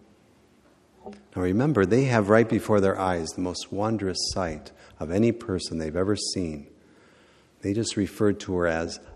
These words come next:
the beautiful lady. Yet you have to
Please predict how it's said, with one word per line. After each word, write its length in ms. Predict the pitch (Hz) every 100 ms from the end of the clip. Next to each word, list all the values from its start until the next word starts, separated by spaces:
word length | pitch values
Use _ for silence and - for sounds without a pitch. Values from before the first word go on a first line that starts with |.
| -
the 340 | 85 98 101
beautiful 680 | 101 92 98 98 92 - 85
lady. 540 | 85 85 78 80 - _ - _ _ _ _ _ _ _ _ _ _ _ _ -
Yet 180 | -
you 60 | -
have 280 | - 107
to 80 | 113